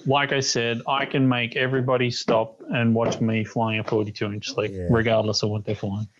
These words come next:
Speaker 2: See, Jace told me that he actually flies a lot of smaller planes 'cause he said they're,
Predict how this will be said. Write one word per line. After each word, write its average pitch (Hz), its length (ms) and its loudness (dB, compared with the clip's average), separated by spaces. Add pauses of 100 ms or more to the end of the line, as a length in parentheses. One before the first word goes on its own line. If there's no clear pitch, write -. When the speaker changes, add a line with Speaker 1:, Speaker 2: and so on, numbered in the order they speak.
(380)
Speaker 2:
See, - 220 0
Jace 175 380 4
told 127 280 2
me 104 460 0
that 107 220 -2
he 135 220 2
actually 110 200 -2
flies 101 280 2
a 104 60 -2
lot 98 220 0
of - 60 -2
smaller 98 340 -2
planes 80 540 -4
'cause 117 200 -4
he 113 100 -4
said 123 280 0 (280)
they're, 139 140 6